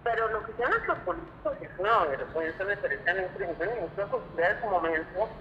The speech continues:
que era el señor de la economía naranja,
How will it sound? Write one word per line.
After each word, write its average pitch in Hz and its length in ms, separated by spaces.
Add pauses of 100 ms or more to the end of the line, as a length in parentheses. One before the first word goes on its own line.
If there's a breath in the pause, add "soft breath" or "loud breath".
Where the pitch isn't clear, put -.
(440)
que 170 240
era 165 120
el 175 140
señor 185 280
de 170 60
la 202 80
economía 165 420
naranja, 190 560